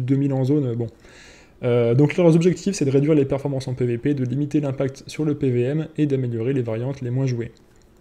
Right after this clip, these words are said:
Voilà, donc ça va être un nerf global, mais quelques ups des, des sorts un peu moins joués. Alors globalement, le nerf, ça va être, euh, une, euh, diminution des résistances des invoques, qui vont perdre cinq à dix pour cent de raise, et qui vont également perdre du tacle. Euh,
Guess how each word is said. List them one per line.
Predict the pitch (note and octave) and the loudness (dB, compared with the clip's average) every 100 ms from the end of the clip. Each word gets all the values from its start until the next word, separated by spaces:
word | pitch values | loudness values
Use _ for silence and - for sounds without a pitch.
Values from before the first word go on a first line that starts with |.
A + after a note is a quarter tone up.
| - _ _ - - | -20 _ _ -12 0
Voilà, | B2+ A#2+ | 2 2
donc | A#2+ | 2
ça | B2+ | 2
va | B2+ | 2
être | C3 | 2
un | C3 | 4
nerf | C#3 D3+ D3+ | 6 4 4
global, | C3+ C3+ C3+ D#3 | 4 6 8 6
mais | C#3 A#2+ | 4 2
quelques | C3 C3 C#3+ | -2 0 0
ups | C#3+ C#3 B2 | 2 0 -2
des, | A2+ A#2 | -2 -2
des | B2 | -4
sorts | - C3+ | -2 -2
un | B2 | -2
peu | B2+ | -2
moins | C3 C3+ | -2 0
joués. | B2 C3+ E3+ - - - - | 0 -2 -4 -14 -20 -20 -2
Alors | A#2+ B2+ | 2 6
globalement, | D3+ E3 F3 | 8 8 6
le | D#3+ | 6
nerf, | D#3 E3+ | 4 4
ça | D3+ | 2
va | C3 C3 | 2 2
être, | B2+ - | 0 -4
euh, | C3 A#2 A#2+ A#1+ - - - E2+ - _ _ _ _ - | -2 -2 -2 -6 -8 -10 -12 -14 -18 _ _ _ _ -6
une, | C3+ B2+ | -2 0
euh, | A#2+ A#2+ | -2 -2
diminution | A#2+ C3+ E3 E3 F3 | 0 2 4 4 2
des | C#3 | 2
résistances | B2+ C3 D3+ D3 | 4 2 2 2
des | B2+ | 2
invoques, | A#2+ D3 | 0 0
qui | - - | -6 -4
vont | B2 A#2+ | -2 0
perdre | C#3+ C3+ | 0 0
cinq | D#3 D3 | -2 -2
à | C3+ | -2
dix | C#3 | -2
pour | C3 | -4
cent | - | -4
de | A#2+ | -2
raise, | C3+ B2+ A#2+ - - - - - - - | 0 0 -6 -14 -20 -20 -20 -20 -8 -8
et | |
qui | C3 C3 | -2 0
vont | C#3 | 2
également | C3+ D3+ D#3+ | 4 4 4
perdre | D#3 C3+ | 4 2
du | C3+ | 0
tacle. | C3 B2 A#2+ A#2 - _ | 0 -2 -2 -10 -14 _
Euh, | A#2+ A2 | -6 -4